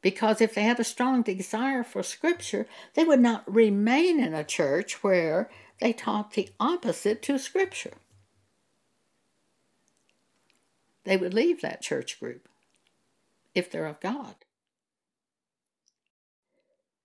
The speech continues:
Well, there's so many things on this subject. I,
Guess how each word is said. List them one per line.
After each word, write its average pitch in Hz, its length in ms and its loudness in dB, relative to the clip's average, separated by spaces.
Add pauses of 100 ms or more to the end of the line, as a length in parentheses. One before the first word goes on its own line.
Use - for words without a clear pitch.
(600)
Well, 269 240 6
there's 214 200 4
so 311 320 4
many 170 280 -2
things 156 680 -4
on 175 180 -4
this 160 200 -8
subject. 175 520 -2
I, 165 240 -2